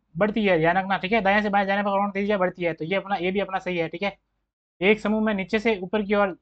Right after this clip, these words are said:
जाते हैं, नीचे से ऊपर की ओर जाती है, नीचे से ऊपर की ओर जाते हैं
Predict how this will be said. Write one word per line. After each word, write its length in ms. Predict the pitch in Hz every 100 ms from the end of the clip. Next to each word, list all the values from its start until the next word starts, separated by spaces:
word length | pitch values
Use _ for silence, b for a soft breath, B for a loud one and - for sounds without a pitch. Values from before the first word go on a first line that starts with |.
| -
जाते 200 | 175 180
हैं, 160 | 160 139 -
नीचे 220 | 160 220
से 140 | 208
ऊपर 200 | 202 202
की 120 | 190 185
ओर 100 | 170
जाती 220 | 160 156
है, 100 | 135 143
नीचे 220 | 160 202
से 160 | 214
ऊपर 220 | 196 185 185
की 100 | 185
ओर 120 | 165
जाते 220 | 151
हैं 80 | 151